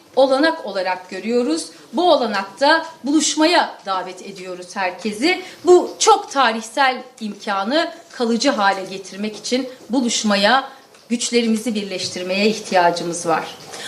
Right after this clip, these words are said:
Artık görevlerimiz de belli. Silahların değil, sözlerin konuştuğu bir dönemden bahsediyoruz.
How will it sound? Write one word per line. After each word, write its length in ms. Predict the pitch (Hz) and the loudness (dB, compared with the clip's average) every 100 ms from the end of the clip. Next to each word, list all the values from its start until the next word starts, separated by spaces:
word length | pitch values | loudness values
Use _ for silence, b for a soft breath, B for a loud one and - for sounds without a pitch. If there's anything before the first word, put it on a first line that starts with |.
| B | B
Artık 420 | 349 381 392 453 | 6 6 2 -6
görevlerimiz 760 | 370 370 370 349 370 381 403 240 | -4 -2 -2 -2 -4 -6 -4 0
de 100 | 226 | 0
belli. 460 | 190 190 185 180 - - - - - | -2 -10 -10 -12 -14 -20 -20 -20 -14
Silahların 720 | - 277 277 247 285 330 320 | -4 2 2 2 -4 -2 -2
değil, 220 | 320 320 - - | -2 -8 -14 -20
sözlerin 600 | - 254 226 208 240 302 | -4 0 0 0 0 0
konuştuğu 600 | - 202 185 - - 185 | 0 -6 -6 -8 -8 -4
bir 160 | 185 170 | -2 0
dönemden 560 | 185 185 180 180 180 | 2 2 2 2 2
bahsediyoruz. 800 | 175 175 175 185 185 185 - - | 2 -2 -2 -6 -4 -4 -6 -10